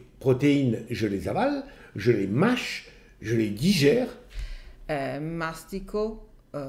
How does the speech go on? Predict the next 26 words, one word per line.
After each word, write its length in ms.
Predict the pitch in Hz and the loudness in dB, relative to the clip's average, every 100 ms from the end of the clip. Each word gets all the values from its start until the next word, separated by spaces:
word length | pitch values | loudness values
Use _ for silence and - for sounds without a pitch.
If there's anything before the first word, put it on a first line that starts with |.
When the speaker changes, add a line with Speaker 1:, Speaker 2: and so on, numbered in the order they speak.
| 143 127 120 120 120 - | -10 -12 -12 -14 -16 -12
Speaker 2:
ingoio 880 | 160 160 151 156 147 147 160 175 - | -10 -8 -6 -6 -4 -4 -6 -8 -10
e 460 | - 160 151 147 - | -8 -4 -4 -6 -10
digerisco 800 | 156 170 160 160 156 - 151 - | -10 -8 -6 -6 -8 -10 -14 -14
le 100 | 156 151 | -14 -14
proteine. 680 | 156 165 147 - 190 247 131 | -14 -12 -10 -8 -8 -4 -2
Speaker 1:
Jusqu'à 880 | 143 202 277 - - - - - - - | 2 6 6 4 -8 -6 -6 -6 -16 -18
ce 220 | - 151 | -6 -6
que 380 | - - 117 - | -6 -10 -10 -8
la 140 | 80 - | -8 0
chaîne 520 | 151 208 269 262 - - - - - _ - - _ - - | 6 6 6 2 -4 -18 -20 -20 -20 _ -20 -20 _ -20 -4
Speaker 2:
Fino 180 | 262 220 | 0 0
a 60 | |
quando 480 | 190 196 165 151 160 | -2 -4 -2 -2 -2
la, 220 | 175 196 190 | -2 -2 -2
la 100 | 175 | 8
Speaker 1:
tous 220 | 339 302 | 10 10
les 280 | 185 160 156 | 8 6 8
éléments, 440 | 185 175 156 208 226 | 10 10 8 6 2
tous 200 | - 262 | 4 8
les 140 | 202 | 8
chaînons 400 | - 202 185 233 | 8 6 8 6
soient 400 | - 180 190 - 131 | 4 4 4 0 8
décomposés 960 | 151 190 190 147 151 123 190 185 - - - - | 10 10 6 2 2 6 6 6 -6 -20 -18 -2
en 120 | 143 | -2
parties 460 | 156 - - 196 - | 0 -4 -4 -4 2
unitaires, 480 | 160 151 123 110 | 4 4 2 -6